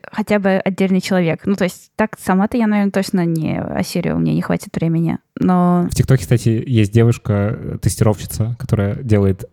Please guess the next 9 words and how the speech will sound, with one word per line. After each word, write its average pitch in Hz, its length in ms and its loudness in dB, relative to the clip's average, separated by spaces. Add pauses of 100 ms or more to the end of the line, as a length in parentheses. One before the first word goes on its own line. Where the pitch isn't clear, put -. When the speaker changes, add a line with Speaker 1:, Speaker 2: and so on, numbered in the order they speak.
Speaker 2:
ай 110 120 4
ти 104 280 0
тиктоки - 540 0
всякие. 107 400 -6 (240)
Типа - 200 -8
там 101 180 -4
про 101 240 0
всякие - 280 -2
сроки, 117 640 2